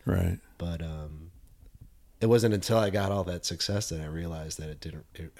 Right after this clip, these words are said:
Speaker 2: it made me less happy. Uh, it
Speaker 1: Do you
Speaker 2: was
Speaker 1: think that was success itself or the way it happened? Like, if you had been a solo musician and had that level of success, do you think it would have been as unfulfilling?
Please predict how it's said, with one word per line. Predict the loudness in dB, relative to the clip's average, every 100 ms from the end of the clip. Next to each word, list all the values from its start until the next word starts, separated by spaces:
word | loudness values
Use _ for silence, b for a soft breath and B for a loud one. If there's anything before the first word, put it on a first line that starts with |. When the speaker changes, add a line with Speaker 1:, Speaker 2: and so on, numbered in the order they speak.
| -14 -10
Speaker 2:
it | -10
made | -8 -8
me | -8 -10 -10 -10
less | -6 -4 -4
happy. | -8 -14 -18 -20 -20 -20 -20 -20 -20 -18
Uh, | -12 -10 -10 B B
it | -2
Speaker 1:
Do | 8
you | 8
Speaker 2:
was |
Speaker 1:
think | 10 8
that | 10 10
was | 10 10
success | 8 8 6 6 8 10 10
itself | 8 8 10 10 10 8 6 6
or | 12 12 12 12 12 12 4 b b b b b 2
the | 8 12
way | 12 12 12 12
it | 10
happened? | 8 8 8 8
Like, | 10
if | 10
you | 12
had | 12
been | 12 12
a | 12
solo | 12 12 12 12
musician | 12 10 10 10 10 10 10 8 6
and | 8 10
had | 10 10
that | 10 8 10
level | 10 10 8
of | 8
success, | 6 4 6 6 6 4 2 4
do | 4
you |
think | 6 6
it | 8
would | 10
have | 10
been | 8 8
as | 8 8
unfulfilling? | 6 6 4 8 8 8 6